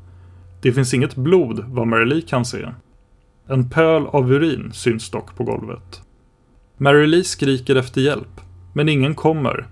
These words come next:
på vad hon senare skulle säga kändes som femton minuter. Kort efter detta ses en glasögonprydd man springa ut ur bibliotekets huvudingång,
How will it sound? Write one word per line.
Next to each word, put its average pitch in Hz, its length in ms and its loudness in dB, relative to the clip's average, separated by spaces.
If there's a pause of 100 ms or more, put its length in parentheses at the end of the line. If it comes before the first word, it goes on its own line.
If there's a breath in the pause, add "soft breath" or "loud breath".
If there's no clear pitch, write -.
på 135 120 4
vad 127 120 4
hon 123 120 4
senare 127 440 0
skulle 135 220 0
säga 117 360 -2
kändes 113 420 -2
som 117 360 -4
femton 123 480 -2
minuter. 131 540 -4 (1040)
Kort 185 300 2
efter 139 280 0
detta 135 420 0
ses 113 400 -4
en 123 120 0
glasögonprydd 131 840 0
man 139 300 -2
springa 127 420 -2
ut 117 280 -6
ur 120 40 2
bibliotekets 120 760 -4
huvudingång, 127 680 -2